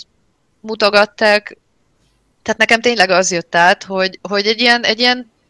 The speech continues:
tök szokatlan hibrid volt a játék, mert hogy sokkal inkább volt a, az R P G elemeken a hangsúly, mint, mint azon, hogy most éppen milyen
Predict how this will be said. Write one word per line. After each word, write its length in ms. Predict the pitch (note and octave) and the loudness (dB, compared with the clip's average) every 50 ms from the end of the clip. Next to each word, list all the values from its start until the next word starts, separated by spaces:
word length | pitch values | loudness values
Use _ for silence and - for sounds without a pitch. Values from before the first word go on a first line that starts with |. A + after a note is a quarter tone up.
| _ _ _ _ | _ _ _ _
tök 200 | - D#4 D#4 - | 0 0 0 2
szokatlan 540 | - - A#3 A3 - F#3 F3 - F#3+ F3 F3+ | 0 -2 -2 0 0 0 0 0 -2 -4 -4
hibrid 400 | F#3 G3 G#3 F#3 F3+ F#3 F3 F3+ | -4 -6 -8 -6 -6 -8 -6 -4
volt 240 | F3+ F3+ F3+ F3+ - | -4 -4 -4 -2 -2
a 40 | |
játék, 460 | F#3 F3 E3+ F3+ G3+ G#3+ - A#3 A3+ - | -2 0 2 2 0 0 -2 -8 -8 -6
mert 140 | G#3+ G#3 | -8 -8
hogy 120 | - A3+ - | -8 -6 -6
sokkal 300 | - B3+ A#3+ - G#3+ F#3+ | -6 -6 -4 -2 -2 -2
inkább 400 | F#3 F3+ F#3 - F#3+ F3 F3 F3 | -2 -2 0 0 0 0 0 -2
volt 340 | F3+ F3+ F3 F3+ - - - | -2 0 0 0 -2 -2 -2
a, 500 | F3+ F3+ F3 F3 F3 F3 F3 E3+ - - | 0 0 0 0 0 -2 -4 -4 -4 -4
az 180 | F#3+ F#3 G3 | -4 0 0
R 180 | G3 F#3 F#3 - | 0 0 0 -2
P 100 | - G3 E3 E3 | -4 -4 -4 -4
G 80 | D#3+ D#3+ D#3 D#3 D#3 D#3 D3 - - - | -4 -4 -4 -4 -4 -4 -6 -8 -10 -8
elemeken 480 | - E3+ F3 E3 E3 E3+ - - F3+ | -6 -6 -6 -6 -8 -8 -10 -10 -8
a 260 | E3+ E3 E3 D#3 D#3+ F3 | -8 -6 -6 -8 -8 -6
hangsúly, 560 | F3 F3 E3+ F3 - - - G#3 G3 G3 G3 | -6 -6 -4 -2 -2 -2 -2 -2 -4 -6 -4
mint, 340 | G3 F#3+ F#3+ F#3+ F#3+ - - | -2 -4 -4 -4 -8 -10 -6
mint 260 | G3 G3 F#3+ F#3+ A3 | -4 -4 -2 0 2
azon, 320 | G3+ G3 G3 F3+ E3+ E3+ | 0 2 0 -2 -6 -6
hogy 160 | F3 F#3 F3+ | -6 -6 -6
most 320 | E3+ E3+ E3+ F3 - - - | -6 -6 -8 -8 -6 -6 -6
éppen 320 | E3+ F3+ _ - F3 E3+ | -6 -6 _ -4 -6 -4
milyen 440 | E3+ F3+ E3+ D#3+ D3+ D3+ D#3+ D#3+ | -4 -6 -6 -6 -6 -8 -10 -12